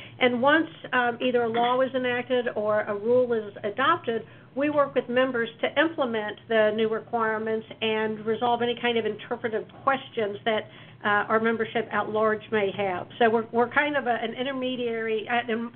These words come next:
in my role at the law department, I'm an i-, intermediary between lawmakers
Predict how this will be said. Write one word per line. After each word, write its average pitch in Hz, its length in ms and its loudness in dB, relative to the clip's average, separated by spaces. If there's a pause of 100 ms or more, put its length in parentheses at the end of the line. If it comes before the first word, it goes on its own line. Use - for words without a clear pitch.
in 220 100 0
my 226 120 2
role 226 140 2
at 214 60 -4
the 220 60 -4
law 285 200 2
department, 220 380 0 (300)
I'm 240 140 4
an 233 80 6
i-, 269 340 0
intermediary 240 680 2
between 220 440 0
lawmakers 233 720 2